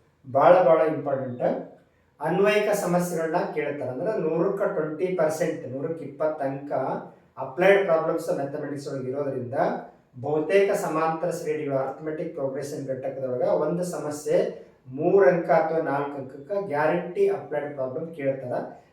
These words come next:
ಅದಕ್ಕೆ ಈ ಕಾನ್ಸೆಪ್ಟ್ ಅನ್ನು ನೀವು ಚೆನ್ನಾಗಿ ಅರ್ಥ ಮಾಡ್ಕೊಂಡ್ರೆ ಈ ಪರಿಕಲ್ಪನೆ ಮೇಲೆ ಬೇಕಾದ ಸಮಸ್ಯೆ ಕೇಳಿದ್ರು ಕೂಡ ನೀವು ಸುಲಭವಾಗಿ ಉತ್ತರಿಸ್ಬೋದು. ಹಾಗಾಗಿ, ಆ,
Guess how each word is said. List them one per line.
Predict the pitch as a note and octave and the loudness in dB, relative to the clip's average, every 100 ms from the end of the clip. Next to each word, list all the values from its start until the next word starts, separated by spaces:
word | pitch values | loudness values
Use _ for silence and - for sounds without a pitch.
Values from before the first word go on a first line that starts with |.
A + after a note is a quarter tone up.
| _ | _
ಅದಕ್ಕೆ | D3+ F#3+ G3 F#3+ | -2 0 -2 -2
ಈ | |
ಕಾನ್ಸೆಪ್ಟ್ | - D#3 D#3 G#3+ - - | 0 0 0 0 -2 0
ಅನ್ನು | F3+ F3+ | 0 0
ನೀವು | E3+ | 0
ಚೆನ್ನಾಗಿ | F3 D3+ D3+ | 0 0 0
ಅರ್ಥ | C#3 - | 0 0
ಮಾಡ್ಕೊಂಡ್ರೆ | D#3+ D3 C3+ C3+ B2+ D#3 G3+ - D#3 | 0 2 0 -4 -2 0 0 -2 -4
ಈ | F#3+ - | -4 0
ಪರಿಕಲ್ಪನೆ | D#3 D#3 F3+ F3+ F3+ D#3+ | 2 2 0 0 -2 -2
ಮೇಲೆ | D3+ D3 F3 | -2 0 0
ಬೇಕಾದ | D3 C#3+ F3 F3+ | 0 0 2 2
ಸಮಸ್ಯೆ | E3+ D3+ - E3+ | 0 -8 -10 -12
ಕೇಳಿದ್ರು | C#3 C#3 C3+ - | -8 -6 -6 -8
ಕೂಡ | C3+ F3+ - - _ C#3 | -2 -2 -4 -12 _ -10
ನೀವು | C#3 | -8
ಸುಲಭವಾಗಿ | C#3 C3+ C#3 C#3 - | -4 -4 -2 -2 -2
ಉತ್ತರಿಸ್ಬೋದು. | - - F3 - A#2 A2 - - | -4 -4 -6 -6 -14 -18 -18 -16
ಹಾಗಾಗಿ, | B2+ C#3+ D3 F3 F#3+ - - _ | -10 -8 -4 -4 -6 -12 -20 _
ಆ, | C#3+ | -6